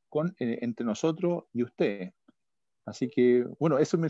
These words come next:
presentación, Gonzalo, es súper cortita, pero los dejo invitados a que todo, a que todos lo aprovechen. Y, y bueno, y Gonzalo y, y, y Gonzalo Ruz también, y, y toda la gente, y Sandra y Constanza que están ahí para apoyarnos, eh, hacen un trabajo extraordinario y, y les van a hacer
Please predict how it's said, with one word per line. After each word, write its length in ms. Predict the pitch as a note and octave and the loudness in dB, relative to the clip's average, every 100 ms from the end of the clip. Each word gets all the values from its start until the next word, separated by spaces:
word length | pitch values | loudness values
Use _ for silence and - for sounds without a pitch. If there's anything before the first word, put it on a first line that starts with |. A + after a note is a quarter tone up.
| - | -2
presentación, 500 | C#3+ - D3+ - E3+ | -2 -2 0 2 2
Gonzalo, 360 | D#3 D3+ E3 B2+ | 2 0 2 2
es 80 | - | 0
súper 220 | E3 D#3 | -2 0
cortita, 580 | D3+ - E3 D#3 D3+ D3 | 0 0 2 4 2 2
pero 140 | B2+ | 0
los 100 | A#2+ | 0
dejo 160 | C#3 C#3+ | 0 -2
invitados 360 | C3 C#3 C#3+ | 0 2 2
a 20 | |
que 140 | C3 B2+ | 0 -2
todo, 420 | C3+ C3+ B2 B2 _ - _ _ _ - | 0 -2 -4 -10 _ -20 _ _ _ -6
a 80 | |
que 80 | A2+ | 0
todos 120 | A#2+ | 2
lo 60 | B2 | 4
aprovechen. 460 | B2+ C#3+ - F#2+ F#2+ | 4 2 0 -4 -4
Y, 260 | A#2 G#2 - | -2 0 2
y 40 | |
bueno, 180 | A2+ B2 | 2 4
y 20 | |
Gonzalo 520 | A2 G#2+ - B2+ C3+ B2+ | 2 0 4 4 6 4
y, 480 | A2+ G#2+ G#2 G#2 - | 4 2 0 -2 0
y, 360 | G#2 G#2 A2 | 0 2 0
y 20 | |
Gonzalo 420 | G#2+ G#2 - A2 G#2+ | -2 -2 2 2 2
Ruz 180 | C#3+ | 0
también, 640 | - B2 B2+ C3+ B2 B2 A#2+ A2 | 0 -2 0 0 -2 -4 -6 -6
y, 220 | A2 - | -6 -4
y 40 | |
toda 120 | G#2+ G#2+ | -2 -4
la 60 | |
gente, 300 | - - - | -4 -6 -4
y 220 | G2+ G2+ - | -4 -4 -4
Sandra 360 | - A#2 A#2+ | 0 0 0
y 40 | G#2 | -6
Constanza 400 | G#2 A#2 A2+ A2+ | -4 -4 -4 -8
que 60 | |
están 180 | G#2 G#2+ | -6 -4
ahí 100 | A#2 | -2
para 160 | A2 A2 | 0 -2
apoyarnos, 440 | G#2+ B2 B2 C#3+ _ - _ _ _ | -2 -2 -4 -6 _ -20 _ _ _
eh, 380 | - G#2+ G#2+ G#2+ - | -2 0 0 -2 -4
hacen 280 | A2+ C3+ A#2 | -2 0 0
un 60 | |
trabajo 220 | A2 B2 | 2 2
extraordinario 640 | B2+ A2 G#2 G#2 G#2 B2 B2 | 2 0 0 -2 0 2 2
y, 120 | G#2+ | 0
y 120 | G#2+ | -2
les 100 | G#2 | -4
van 140 | A2+ A2 | -4 -4
a 40 | |
hacer 280 | - G#2 | -2 -2